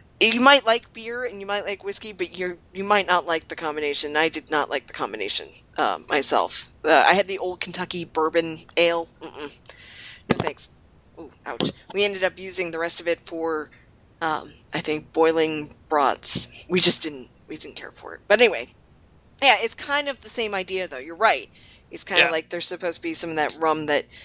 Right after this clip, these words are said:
Speaker 1: that kinda comes out in there. So I haven't tried it yet. So that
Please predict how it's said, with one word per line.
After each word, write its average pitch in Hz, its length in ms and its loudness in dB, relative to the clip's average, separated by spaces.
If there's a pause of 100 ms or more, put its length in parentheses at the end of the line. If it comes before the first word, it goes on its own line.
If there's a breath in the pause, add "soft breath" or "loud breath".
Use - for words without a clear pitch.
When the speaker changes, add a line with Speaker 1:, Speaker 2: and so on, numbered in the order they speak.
(240 loud breath)
Speaker 1:
that - 180 -4
kinda 120 320 0 (340 soft breath)
comes 151 260 2
out 147 240 6
in 143 140 -2
there. 110 140 -2
So 165 180 2
I 147 60 4
haven't 214 240 0
tried 233 280 0
it 190 80 -4
yet. 160 260 -2 (180)
So 160 340 -2 (160)
that 175 280 6